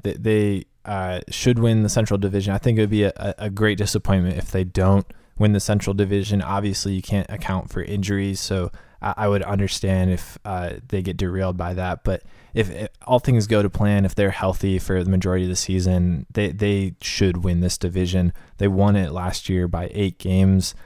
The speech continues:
Um, looking at the other four teams, uh, none of them improved, and, and the Indians improved, and they have room for internal improvement as well.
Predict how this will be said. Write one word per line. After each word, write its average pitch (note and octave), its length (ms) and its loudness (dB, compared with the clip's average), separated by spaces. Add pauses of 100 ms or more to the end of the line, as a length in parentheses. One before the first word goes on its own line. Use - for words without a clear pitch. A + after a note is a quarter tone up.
(160)
Um, F2 440 0 (100)
looking A2 420 2
at G2 140 -2
the - 140 0
other G2+ 200 2
four F#2+ 240 0
teams, A2 600 2 (480)
uh, F2+ 300 -8 (340)
none G#2 300 4
of C#3+ 100 6
them B2 180 6
improved, G2+ 640 0 (240)
and, G2 180 -2
and G2+ 160 2
the G2 80 0
Indians G#2+ 440 4
improved, G2+ 560 2
and G2 140 0
they F#2+ 80 0
have G2 420 -4
room G2 200 4
for F#2+ 160 -2
internal G#2+ 520 2
improvement F#2 480 2
as E2+ 140 -2
well. G2 360 0